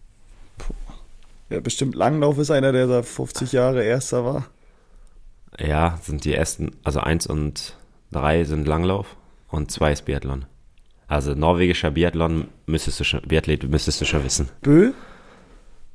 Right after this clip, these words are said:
Speaker 2: Nein, nein, nein, früher eine richtige Legende.
Speaker 1: Ole Einar Björndalen.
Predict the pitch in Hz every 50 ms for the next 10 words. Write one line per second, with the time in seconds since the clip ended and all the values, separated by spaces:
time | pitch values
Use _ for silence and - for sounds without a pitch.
0 | - - - 67 62 60 62 67 78 78 76 71 73 73 71 71 71 76 78 78
1 | 71 67 67 - - - - 78 82 78 71 69 - - 76 73 85 - - 82
2 | 76 69 65 65 - - 67 69 71 69 - - - _ _ _ _ _ _ _
3 | _ _ _ _ _ _ _ _ _ - _ _ _ _ _ - - - 139 185
4 | 185 175 165 135 - - - 151 151 143 143 139 131 127 - - - 123 135 135
5 | 127 127 110 98 101 95 98 104